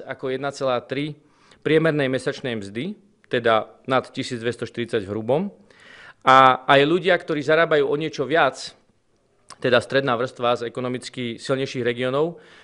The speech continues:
však majú rodiny a deti a potrebujú sa postarať o svoje bývanie. Ak navyše bývajú v regiónoch,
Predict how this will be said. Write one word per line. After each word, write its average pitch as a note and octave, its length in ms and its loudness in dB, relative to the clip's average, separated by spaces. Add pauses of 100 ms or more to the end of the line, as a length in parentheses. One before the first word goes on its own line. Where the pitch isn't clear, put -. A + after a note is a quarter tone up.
však D#3+ 160 -2
majú D3+ 320 0
rodiny D#3+ 240 -4
a C3 80 -2
deti C3+ 320 -6
a C3 80 0
potrebujú C#3+ 400 -6
sa B2+ 160 -8
postarať B2 640 -4 (240)
o - 80 -6
svoje A#2 240 -2
bývanie. A2 480 -6 (640)
Ak C3+ 160 2
navyše E3+ 720 2
bývajú D3+ 400 2
v B2+ 80 -4
regiónoch, C#3+ 800 -4